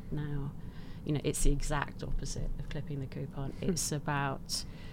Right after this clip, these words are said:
Speaker 1: what is it that you're going to do to create the experience? How do you really get under the skin of, of what your people want, whatever it is? And it's, um, you know, it's, it's,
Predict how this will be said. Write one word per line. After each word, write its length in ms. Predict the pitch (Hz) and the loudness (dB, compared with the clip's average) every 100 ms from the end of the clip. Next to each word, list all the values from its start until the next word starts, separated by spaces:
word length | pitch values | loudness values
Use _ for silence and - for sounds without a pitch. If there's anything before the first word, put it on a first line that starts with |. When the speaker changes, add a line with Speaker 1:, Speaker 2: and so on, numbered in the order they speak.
| - - - | -8 -8 -4
Speaker 1:
what 400 | 139 135 151 156 | -2 2 4 4
is 180 | 147 | 4
it 160 | 160 - | 2 2
that 120 | - | 0
you're 140 | 147 143 | 0 0
going 220 | 143 139 | 2 -2
to 100 | - | -2
do 180 | - 139 | -2 -2
to 180 | 127 - | -4 -6
create 360 | - 139 - | -4 -4 -2
the 80 | - | -4
experience? 560 | - - - 139 139 - | -4 -4 -2 -2 -2 -2
How 320 | - - 147 | -4 0 0
do 120 | 135 | 2
you 80 | 143 | 6
really 260 | 143 143 139 | 8 8 4
get 180 | 147 | 0
under 220 | 156 143 139 | 0 0 -2
the 80 | |
skin 400 | - - - 143 | -4 -4 0 0
of, 100 | 135 135 - | 0 -2 -4
of 180 | 139 139 | -4 -2
what 180 | 135 | -2
your 140 | - 135 | -2 -2
people 360 | - 131 - | -2 -2 -2
want, 260 | 135 135 - | -2 -2 -2
whatever 300 | 143 - 135 - | -4 -4 -4 -4
it 60 | 139 | -4
is? 180 | 131 139 | -4 -2
And 140 | 135 | 0
it's, 280 | 139 - - - - - - - - - | 0 -2 -6 -8 -8 -8 -8 -8 -6 0
um, 540 | 151 147 143 135 135 - - - - - - - - | 4 6 6 6 2 -2 -6 -8 -6 -6 -6 -6 0
you 60 | 156 | 2
know, 100 | 139 | 4
it's, 160 | - | 4
it's, 200 | - - | 2 2